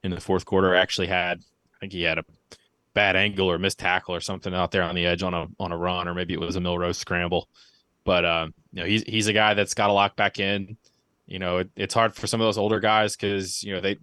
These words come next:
they, they know their clock is ticking, and if they're not playing, it, it's easy for them to, I don't wanna say check out. I don't wanna accuse any of those guys of checking out, but it's just human nature, right? I mean, you're probably frustrated that you're not playing more.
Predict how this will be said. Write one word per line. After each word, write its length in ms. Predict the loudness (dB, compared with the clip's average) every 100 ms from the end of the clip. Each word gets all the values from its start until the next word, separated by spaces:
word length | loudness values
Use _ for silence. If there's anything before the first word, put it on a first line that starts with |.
| -8
they, 160 | -6 -6
they 260 | -4 -2
know 120 | 0
their 100 | 0
clock 340 | 0 2 0 0
is 80 | -6
ticking, 420 | -4 -2 0 0
and 60 |
if 80 | -2
they're 100 | -2
not 200 | -2 -2
playing, 300 | -2 0 0
it, 120 | -2 -4
it's 220 | -6 -6
easy 280 | -6 -4 -4
for 200 | -6 -2
them 180 | 0 0
to, 200 | 0 0 0 _ _ _ _ _ _ _ _ _
I 60 | 4
don't 60 |
wanna 80 | 4
say 120 | 2
check 320 | 2 2 2
out. 240 | 4 4 4
I 80 | 4
don't 100 | 0
wanna 120 | -2
accuse 240 | -6 -6
any 120 | -2
of 60 | 2
those 140 | 2
guys 320 | 2 0 0 -2
of 200 | -6 -2
checking 320 | 0 0 0
out, 200 | 0 2
but 100 | 2
it's 140 | 2
just 180 | 2 2
human 160 | 4 4
nature, 340 | 2 0 -2
right? 220 | 0 2
I 60 | 0
mean, 100 | -2
you're 100 | -4
probably 260 | -2 -2
frustrated 520 | -2 -2 -2 -2 -2 -2
that 140 | -4
you're 80 | -6
not 120 | -6
playing 280 | -4 -2 -2
more. 340 | -2 0 -2